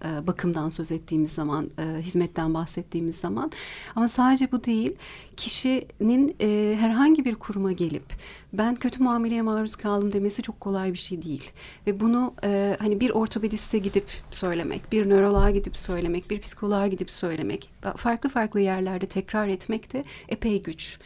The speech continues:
E, ve üstelik de kişinin yeniden travmatize olmasına çok neden olabilecek bir şey. Dolayısıyla da, e, pratikte görülüyor ki hem literatürden hem pratikten biliyoruz ki biraz daha bütünlüklü bir yaklaşım,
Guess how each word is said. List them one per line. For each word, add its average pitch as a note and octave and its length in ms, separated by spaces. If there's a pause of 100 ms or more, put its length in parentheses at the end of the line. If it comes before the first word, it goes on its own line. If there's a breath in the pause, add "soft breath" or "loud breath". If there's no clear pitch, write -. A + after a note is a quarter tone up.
(460 loud breath)
E, G3 80 (640)
ve A3 280 (320)
üstelik - 360
de G#3+ 40
kişinin - 360
yeniden G#3+ 420
travmatize F#3 520
olmasına F3 420
çok G#3+ 180
neden G3 220
olabilecek E3 640
bir - 40
şey. - 260 (420 loud breath)
Dolayısıyla A#3 600
da, C#4+ 340
e, G#3 580 (100)
pratikte - 400
görülüyor A#3 520
ki G#3 100
hem C4+ 140
literatürden G3 640
hem A3 120
pratikten G#3+ 540
biliyoruz A3 420
ki G3+ 120
biraz G#3+ 300
daha G#3+ 220
bütünlüklü G#3 500
bir G3+ 100
yaklaşım, F#3+ 640